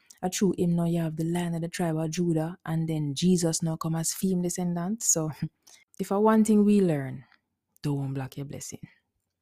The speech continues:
But make we stack up the son them now and see how, how the numbers stay. So, Leah did have six. That are Reuben, who just sleep with Bilhah.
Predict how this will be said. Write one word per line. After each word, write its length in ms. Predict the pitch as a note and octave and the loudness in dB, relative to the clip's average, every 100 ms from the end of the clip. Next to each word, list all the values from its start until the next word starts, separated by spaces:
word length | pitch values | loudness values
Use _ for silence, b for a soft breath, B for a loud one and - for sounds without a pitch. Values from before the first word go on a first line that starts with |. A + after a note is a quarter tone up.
| _ _ _ - | _ _ _ 2
But 100 | A3+ | 4
make 140 | C4+ | 6
we 60 | F4+ | 4
stack 240 | E4 D4 | 4 4
up 80 | F3 | 4
the 80 | F#3 | 4
son 240 | - D#3+ | 4 4
them 120 | D3 | 2
now 140 | C#3+ C#3+ | 2 0
and 100 | D3+ | 2
see 140 | - | 2
how, 400 | D3 C3 B2 D3 | 0 -2 -4 -6
how 120 | - C#3+ | -4 0
the 100 | D3+ | 0
numbers 460 | C#3+ C3 - - | 0 -4 -6 -4
stay. 320 | - C#3 A#2 | -4 -4 -4
So, 360 | C#3 D#3+ C#3+ C#3+ _ b b - | -2 0 -2 -6 _ b b 4
Leah 280 | G#3 B3+ A#3+ | 8 10 10
did 140 | C4+ | 8
have 220 | E3 C3 | 4 4
six. 720 | - - E3+ - - - - - _ | 2 4 2 0 -2 -2 -4 -10 _
That 160 | D3+ - | -6 -2
are 140 | C#3+ | 2
Reuben, 460 | D#3 A3 F3+ D#3 D#3 | 6 8 8 4 2
who 200 | C3+ C3 | -4 -6
just 240 | C3+ - | -4 -4
sleep 240 | - D3+ D#3+ | -4 -4 -8
with 140 | D#3 | -10
Bilhah. 400 | D3+ C3+ C#3+ | -12 -12 -12